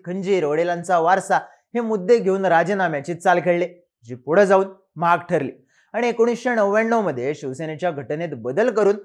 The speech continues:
कार्याध्यक्षपद निर्माण झालं, ज्यामुळं उद्धव ठाकरेंचं शिवसेनेतलं वर्चस्वही वाढलं.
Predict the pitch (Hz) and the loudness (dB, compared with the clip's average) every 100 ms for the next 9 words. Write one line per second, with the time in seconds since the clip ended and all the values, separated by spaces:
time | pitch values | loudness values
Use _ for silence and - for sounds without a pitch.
0 | - _ 185 196 226 190 196 208 185 151 | -18 _ 0 2 4 2 0 -2 -2 -2
1 | 160 185 180 180 175 180 180 - _ _ | -2 -2 0 2 4 4 2 -4 _ _
2 | 95 151 185 160 160 175 135 127 135 226 | -4 0 2 2 0 0 -2 -4 2 4
3 | 185 160 175 170 185 202 170 160 196 202 | 4 0 -2 -4 -4 -4 -6 -8 -6 -8
4 | 196 214 185 180 269 269 269 277 233 180 | -4 -2 -2 -2 -4 0 4 6 6 6